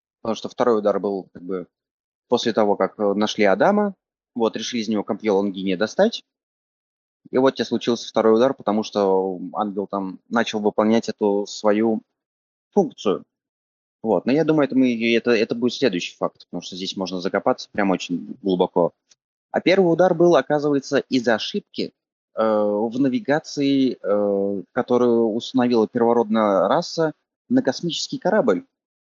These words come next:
э, Черной Луны, на котором летела как раз-таки Лилит.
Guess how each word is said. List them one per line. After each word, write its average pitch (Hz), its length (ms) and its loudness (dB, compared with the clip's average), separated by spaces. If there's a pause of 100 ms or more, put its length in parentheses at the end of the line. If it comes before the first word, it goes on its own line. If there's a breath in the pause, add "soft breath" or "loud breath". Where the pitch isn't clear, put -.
(220)
э, 110 560 2
Черной 143 340 0
Луны, 170 380 -2 (1000)
на 123 140 -2
котором 156 340 0
летела 143 340 -2
как - 180 -10
раз-таки 127 720 -4
Лилит. 151 460 -4